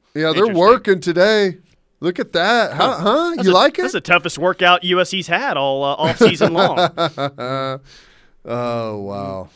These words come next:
Speaker 2: I
Speaker 1: Good
Speaker 2: bet
Speaker 1: stuff.
Speaker 2: Muleshoe barfed after doing five up
Speaker 1: Oh,
Speaker 2: downs.
Speaker 1: come on.
Speaker 2: I bet he did.
Speaker 1: Why do you, why, what's your theory on that?
Speaker 2: But he's out of shape, like his team is. He's probably like, "Wow, I've never done a workout without a kettlebell before. <laughs> That was,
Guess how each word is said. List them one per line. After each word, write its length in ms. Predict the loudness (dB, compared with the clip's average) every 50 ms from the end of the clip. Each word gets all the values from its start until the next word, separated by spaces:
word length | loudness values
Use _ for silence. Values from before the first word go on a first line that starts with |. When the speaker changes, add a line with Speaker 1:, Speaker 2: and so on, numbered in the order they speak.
| _ _ _ _ _ _ _ -6
Speaker 2:
I 140 | -4 -4
Speaker 1:
Good 80 | -2 -2
Speaker 2:
bet 140 | -2 -2 -4
Speaker 1:
stuff. 100 | -4 -4
Speaker 2:
Muleshoe 380 | -6 -6 -6 -6 -6 -8 -8
barfed 520 | -10 -8 -8 -6 -6 -4 -6 -6 -8 -8 -8
after 220 | -8 -8 -8 -10
doing 240 | -10 -10 -10 -10 -10
five 340 | -10 -8 -6 -6 -6 -6 -8
up 100 | -8 -6 -2
Speaker 1:
Oh, 140 | -2 -2
Speaker 2:
downs. 180 | -2 -2 -4 -4
Speaker 1:
come 380 | 0 0 2 2 2 0 0 -2
on. 340 | -2 -2 0 2 2 4
Speaker 2:
I 40 | 4
bet 160 | 6 6 6
he 100 | 6 6
did. 460 | 4 4 4 4 6 6 4 4 2 _ _ _ _ _ _ _ _ _ _ _ _ _ _ _ _ _ _ _ _ _ _ _ _ _ _ _ _ _ _ _ _
Speaker 1:
Why 240 | -6 -2 2 2 2
do 60 | 2
you, 200 | 0 -2 -4 -6 -8
why, 520 | -10 -12 -12 -10 -4 0 2 2 2 2
what's 240 | 2 0 -2 0 0
your 100 | -2 -4
theory 400 | -2 -2 -2 0 0 0 0 0
on 160 | 0 0 0 0
that? 280 | 0 0 -2 -2 -4
Speaker 2:
But 100 | -6 -6
he's 160 | -4 -4 0 0
out 140 | 0 0
of 60 | 0 -2
shape, 340 | -2 -2 -2 -2 -4 -6
like 160 | -6 -8 -8 -8
his 100 | -8 -8
team 240 | -6 -6 -4 -6 -6
is. 360 | -8 -10 -14 -16 -18 -20 _ _ _ _ _ _ _ _ _ _ _ _ _
He's 160 | -6 -4 -4 0
probably 280 | 4 6 6 6 6
like, 320 | 4 2 0 0 0 0 0
"Wow, 360 | 2 4 4 4 2 0 -8 _ -20 -20 -20 -20 -20 -20 -18 -12
I've 100 | -4 0
never 200 | 0 2 2 2
done 140 | 2 2 2
a 40 | 2
workout 440 | 0 0 -2 -2 -2 -2 -4 -4
without 240 | -4 -4 -4 -4 -4
a 40 | -4
kettlebell 500 | -2 0 0 0 0 -2 -4 -8 -10 -10
before. 440 | -12 -14 -12 -10 -8 -6 -6 -6 -6 -2
<laughs> 40 |
That 140 | 0 0 0
was, 100 | 2 2